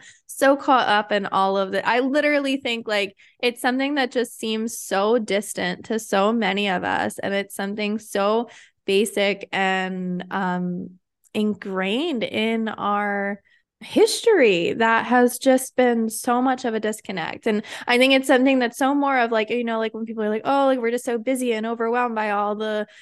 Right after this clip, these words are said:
you know, technology and the, like, structure of our society and everything, and, like, just, like, go take a walk in the woods," and things like that. Like, it's so much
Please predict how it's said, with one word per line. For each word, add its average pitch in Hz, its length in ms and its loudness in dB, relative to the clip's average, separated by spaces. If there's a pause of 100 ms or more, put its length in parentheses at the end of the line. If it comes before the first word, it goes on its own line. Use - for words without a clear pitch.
(140)
you - 80 -2
know, 220 80 0
technology 233 920 0
and 196 360 -6
the, 202 460 -4 (360)
like, 220 240 -4
structure 285 600 2
of 220 180 2
our 202 260 0
society 254 720 2
and 214 120 -2
everything, 208 440 -4
and, 196 120 -4
like, 196 180 -6
just, 254 220 0
like, 233 160 0
go 247 160 2
take 262 180 -4
a 262 80 2
walk 247 320 0
in 262 60 -4
the 269 100 -4
woods," 269 340 -2
and 233 140 -6
things 226 180 -8
like 214 180 -6
that. 214 180 2
Like, 214 160 -2 (280)
it's 240 220 -2
so 226 420 4
much 262 380 2